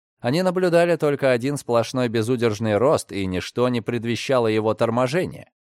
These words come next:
Поэтому знаменитый и теперь уже классический в своих предупреждениях Мальтус писал о непременном голоде, поскольку человечество растёт быстрее, чем количество продуктов питания.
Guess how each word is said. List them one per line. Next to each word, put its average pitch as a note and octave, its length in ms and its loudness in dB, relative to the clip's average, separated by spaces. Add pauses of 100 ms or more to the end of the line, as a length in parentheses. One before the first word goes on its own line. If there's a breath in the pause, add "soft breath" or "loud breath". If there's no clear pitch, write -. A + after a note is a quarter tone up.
(200)
Поэтому E3+ 440 2
знаменитый C3+ 640 -2
и G2 180 -6
теперь G#2 320 -2
уже F#2+ 220 0
классический G#2+ 800 -2
в - 80 -8
своих G2 320 -2
предупреждениях G2 920 -2 (260)
Мальтус D#3+ 720 -2
писал E3+ 540 0
о B2+ 160 4
непременном A#2+ 880 0
голоде, C3+ 480 0 (320)
поскольку B2 480 0
человечество G2+ 720 0
растёт G#2 340 0
быстрее, G2+ 540 -2
чем G2+ 240 -4
количество G#2 580 -2
продуктов G2+ 560 -2
питания. - 640 -2